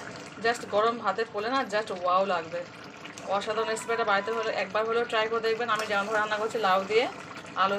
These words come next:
দিয়ে রান্না, রূপচাঁদ মাছ রান্না করেছি আজকে আমি, just হাফ ফালি মাথা আর দুটো পেটে নিয়েছে, বেশ বড় সাইজের রূপচাঁদ মাছ ছিল এটা। তো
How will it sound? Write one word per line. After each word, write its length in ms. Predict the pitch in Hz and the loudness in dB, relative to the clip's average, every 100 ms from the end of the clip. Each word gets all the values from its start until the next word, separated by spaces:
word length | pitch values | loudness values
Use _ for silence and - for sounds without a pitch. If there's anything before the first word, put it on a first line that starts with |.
| 202 | 0
দিয়ে 160 | 214 285 - - - - - - - - - - - - 214 | -2 -2 -4 -10 -10 -12 -12 -14 -14 -14 -16 -16 -16 -6 -2
রান্না, 240 | 202 214 233 | 0 0 0
রূপচাঁদ 260 | 233 233 226 | 2 0 0
মাছ 120 | 226 220 | 0 0
রান্না 180 | 214 214 | -2 -2
করেছি 200 | 214 220 214 | -2 -2 -2
আজকে 160 | 208 240 | -4 -6
আমি, 100 | 247 - - - - - 214 | -6 -6 -10 -12 -12 -6 0
just 180 | 226 - - | 0 -2 -2
হাফ 140 | 226 220 - - | 0 0 -8 -4
ফালি 180 | - 226 220 | 0 2 2
মাথা 220 | 220 285 359 - | 0 0 -4 0
আর 80 | 202 196 | 0 0
দুটো 160 | 202 202 - - 240 214 | -4 -4 -6 -10 -12 -6
পেটে 200 | 214 220 226 | -4 -2 -4
নিয়েছে, 220 | 220 247 294 226 | -4 -2 -2 0
বেশ 100 | 220 | 2
বড় 100 | 196 202 | 4 4
সাইজের 220 | 226 233 220 | 4 2 2
রূপচাঁদ 260 | 214 233 214 | 0 -2 -2
মাছ 100 | 208 - | -2 -4
ছিল 120 | 208 202 | -4 -4
এটা। 140 | 226 - - - - - | -4 -6 -12 -14 -14 -16
তো 40 | - | -2